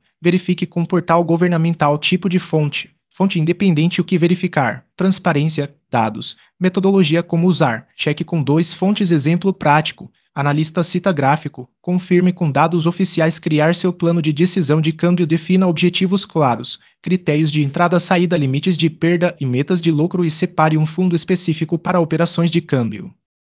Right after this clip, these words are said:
Anote como acompanhar a evolução, fontes, frequência de revisão e quem confirmar dados.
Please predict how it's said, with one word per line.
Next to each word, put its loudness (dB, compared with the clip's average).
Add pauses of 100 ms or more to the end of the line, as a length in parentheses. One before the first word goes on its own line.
Anote -2
como -2
acompanhar -2
a 2
evolução, 0
fontes, -4
frequência -2
de -2
revisão 0
e -2
quem -2
confirmar 0
dados. -4